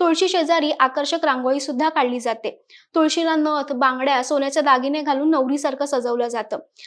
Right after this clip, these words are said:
त्यानंतर बाळकृष्ण किंवा शाळीग्राम मूर्तीसोबत तिचं लग्न लावलं जातं. मध्ये अंतरपाट धरून विधिवत तुळशी विवाह साजरा केला जातो.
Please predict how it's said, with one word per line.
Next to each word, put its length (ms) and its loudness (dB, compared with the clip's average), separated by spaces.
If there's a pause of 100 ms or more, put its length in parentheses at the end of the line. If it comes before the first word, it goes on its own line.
(160)
त्यानंतर 380 4
बाळकृष्ण 760 4
किंवा 200 0
शाळीग्राम 580 2 (100)
मूर्तीसोबत 580 -2
तिचं 180 0
लग्न 220 0
लावलं 320 -2
जातं. 280 -8 (800)
मध्ये 260 4
अंतरपाट 520 4
धरून 300 4
विधिवत 380 2 (140)
तुळशी 260 0
विवाह 220 2
साजरा 320 2
केला 240 0
जातो. 500 -4